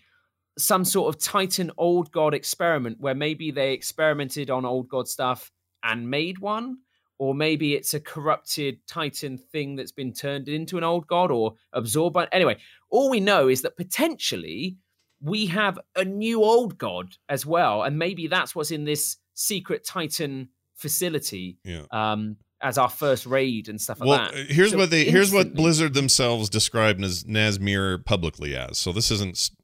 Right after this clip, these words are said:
Speaker 1: Mm-hmm.
Speaker 2: uh, this is what they're putting out, so I wouldn't call this a spoiler, but it said, "Once the shining heart of troll civil-, civilization, Nazmir is now a swamp, uh, riddled with bleak, ruined reminders of its greatness.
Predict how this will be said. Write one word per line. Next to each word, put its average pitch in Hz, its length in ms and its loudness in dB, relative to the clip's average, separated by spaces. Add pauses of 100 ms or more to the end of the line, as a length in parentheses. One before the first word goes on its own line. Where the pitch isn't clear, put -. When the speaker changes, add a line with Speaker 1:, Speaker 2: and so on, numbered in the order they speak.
Speaker 1:
Mm-hmm. 135 160 -16 (160)
Speaker 2:
uh, - 40 -6
this 98 140 0
is 92 160 -2
what 95 200 -2
they're 95 140 0
putting 95 280 0
out, 87 220 0
so 87 140 -4
I 82 80 0
wouldn't 85 240 -6
call 82 120 -2
this 80 160 -6
a 85 40 -8
spoiler, 78 320 -6
but 85 100 -4
it 92 60 2
said, 101 220 0
"Once 135 260 0
the 127 80 -2
shining 127 360 2
heart 120 200 2
of 98 80 -2
troll 117 220 2
civil-, 101 380 0 (160)
civilization, 110 720 0
Nazmir 101 420 0
is 92 120 -2
now 98 200 -2
a 87 80 2
swamp, 110 420 -2 (480)
uh, 98 360 2
riddled 139 480 2
with 101 220 -2
bleak, 135 280 2
ruined 123 440 0
reminders 110 460 0
of 92 60 -4
its 80 120 -8
greatness. 113 420 0